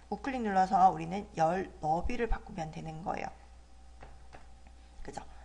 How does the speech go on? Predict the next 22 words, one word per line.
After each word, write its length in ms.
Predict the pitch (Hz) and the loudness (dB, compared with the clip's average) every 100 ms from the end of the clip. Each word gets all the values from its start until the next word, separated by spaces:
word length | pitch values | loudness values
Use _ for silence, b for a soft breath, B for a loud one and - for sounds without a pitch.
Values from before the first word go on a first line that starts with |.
| - | 0
삼십씩 680 | 269 269 - - - 202 170 | 2 2 0 -10 -8 -4 -4
누르면 380 | 156 156 175 - | -6 -8 -6 -6
이렇게 220 | - - | -10 -10
커지고요. 680 | - 220 - - 180 240 240 B B - | -4 -4 -4 -2 2 2 0 B B -12
다시 280 | - - 165 | -10 -2 0
열 120 | 165 | 2
너비 280 | 165 - 117 | 0 -2 -8
이십오로 400 | - - - - | -10 -10 -10 -10
바꿀까요? 520 | - - - 226 - - - | -12 -2 2 2 2 -4 -12
이십오로 260 | - - | -12 -10
하면 120 | - - | -12 -10
좁겠죠. 540 | - - 165 - - - - - | -12 -10 -10 -12 -18 -18 -20 -20
그죠? 220 | - - - B - | -16 -14 -16 B -10
점점점 440 | - 165 165 160 190 | -6 -6 -6 -8 -10
이렇게 180 | - - | -12 -6
좁아진다는 680 | - 214 - - - 208 | -2 -2 -4 -12 -12 -12
거. 100 | - - - - - - - - - - - - - - | -16 -16 -18 -20 -20 -18 -18 -18 -20 -20 -20 -18 -14 -12
됐습니까? 540 | - - 170 - 190 - - - - - - | -10 -8 -10 -4 -6 -6 -16 -18 -18 -18 -6
어, 300 | - 220 - B B B | 0 0 0 B B B
그럼 240 | - 262 240 | -2 -2 -2
지금 220 | - 196 | -4 -4
보시면 560 | 170 - 180 208 254 | -4 -6 0 4 4